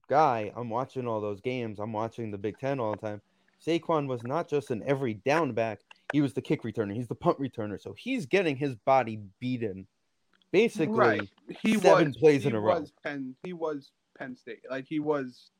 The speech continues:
Speaker 2: the guy.
Speaker 1: Right.
Speaker 2: But
Speaker 1: So
Speaker 2: it's
Speaker 1: he's
Speaker 2: just,
Speaker 1: getting beating. And
Speaker 2: if
Speaker 1: then
Speaker 2: you're
Speaker 1: think
Speaker 2: gonna
Speaker 1: about
Speaker 2: draft a
Speaker 1: that,
Speaker 2: running
Speaker 1: too. Four
Speaker 2: back
Speaker 1: years
Speaker 2: that
Speaker 1: of high
Speaker 2: high at,
Speaker 1: school.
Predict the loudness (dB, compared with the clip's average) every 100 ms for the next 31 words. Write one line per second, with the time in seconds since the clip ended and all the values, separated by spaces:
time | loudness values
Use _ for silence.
0 | -6 -6 -4 -10 -12 -20 _ _ _ _
1 | -10 -8 -4 -4 0 0 0 -2 -4 -2
2 | -2 0 -2 -4 -8 _ -12 -6 -2 -2
3 | -2 -2 0 0 0 -2 -2 0 0 2
4 | 2 2 2 -2 -4 -4 -4 -8 -10